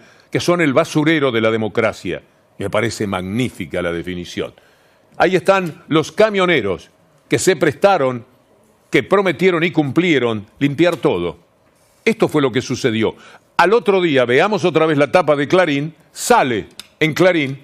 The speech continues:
eso que significaba mostrar que, que los seguidores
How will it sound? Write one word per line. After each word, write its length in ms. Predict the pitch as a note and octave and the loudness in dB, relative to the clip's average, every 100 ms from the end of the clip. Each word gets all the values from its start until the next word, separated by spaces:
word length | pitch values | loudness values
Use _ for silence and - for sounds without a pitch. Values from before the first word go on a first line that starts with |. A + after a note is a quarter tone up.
| _ _ _ _ - | _ _ _ _ 0
eso 480 | F#3 - E3 E3 - _ _ | 0 2 0 -2 -12 _ _
que 200 | - D3+ | -2 0
significaba 1080 | C3+ E3 D#3+ D3+ D#3+ - D#3+ B2+ C3 C3 _ _ | 2 0 0 -2 0 2 2 4 0 -2 _ _
mostrar 840 | C#3+ D3 - E3+ D3 A#2 G#2+ - _ | -2 -2 2 2 4 0 -4 -18 _
que, 140 | C#3+ C3+ | -4 0
que 400 | C#3 C3+ B2+ B2+ | 2 2 0 -2
los 180 | C3+ B2+ | -2 0
seguidores 640 | C#3+ C#3 F#3 E3+ A#2 | 0 2 2 2 0